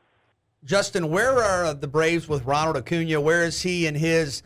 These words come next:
uh, rehabilitation? Is, is there a chance early in the season maybe he,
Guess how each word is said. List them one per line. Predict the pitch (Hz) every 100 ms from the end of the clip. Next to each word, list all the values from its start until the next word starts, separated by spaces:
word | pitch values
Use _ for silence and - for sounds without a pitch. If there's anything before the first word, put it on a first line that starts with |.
| - _ 135
uh, | 139 131
rehabilitation? | 156 165 160 160 131 151 156 160 156
Is, | 160 156 156 151 120
is | 147 123
there | 160
a | 156
chance | - 170 165 156
early | - 160 165 160
in |
the | 156
season | - 160 170 151 156
maybe | 147 156 156
he, | 143 156 160 147